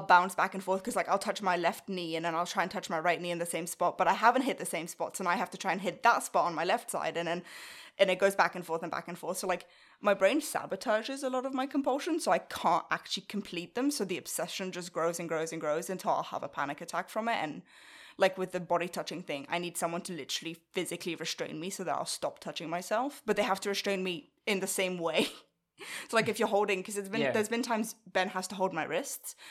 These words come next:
Speaker 1: but we have to hold them with the exact same pressure, the exact same spot on my wrist, otherwise it's actually making me worse. Or, like, with the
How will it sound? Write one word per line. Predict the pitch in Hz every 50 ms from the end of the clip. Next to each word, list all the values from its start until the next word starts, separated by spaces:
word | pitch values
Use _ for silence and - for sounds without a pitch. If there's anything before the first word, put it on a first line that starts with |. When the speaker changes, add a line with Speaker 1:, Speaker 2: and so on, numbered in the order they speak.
| - - - -
Speaker 1:
but | - 208
we | 202
have | - 202 196 196
to | - 208
hold | 185 190 190 190
them | 196 175 170 - - _ -
with | 196 190 190
the | 190
exact | 185 - 185 165 170 -
same | - 190 190
pressure, | - 175 170 - 196 180
the | 165 175
exact | 170 - - 147 165 -
same | 190 - 175
spot | - - 170 156 131
on | 170
my | 160 147
wrist, | 143 147 185 - - - -
otherwise | 175 170 170 156 175 175 170
it's | 151 -
actually | 143 156 - - 180
making | 160 156 165 - 160 160 147
me | 147
worse. | 139 143 143 143 175 226 294 190 - - - _ - - - - - - - - - - -
Or, | - 202 190
like, | 190 190 196
with | 196 190
the | - -